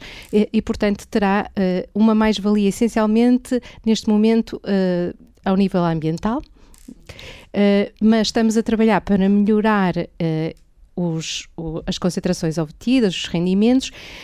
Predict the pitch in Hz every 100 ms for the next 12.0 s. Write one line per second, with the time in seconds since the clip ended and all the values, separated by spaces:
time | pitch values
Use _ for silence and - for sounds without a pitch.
0 | - 226 226 254 240 - 240 247 247 240
1 | 220 202 165 165 - 226 208 - - -
2 | - 170 170 - - - - 220 226 -
3 | 247 - 226 - 220 214 214 208 220 -
4 | 202 196 202 226 - 202 - 196 196 -
5 | 147 - - - - 175 - 185 185 196
6 | 208 - 214 202 208 202 - - 202 -
7 | - - 196 - 196 196 196 214 202 143
8 | 147 - - - - 226 269 - 269 -
9 | 262 262 262 - 262 202 156 - - 185
10 | 170 170 - 170 160 160 190 - - 196
11 | 202 208 190 202 208 202 226 220 220 -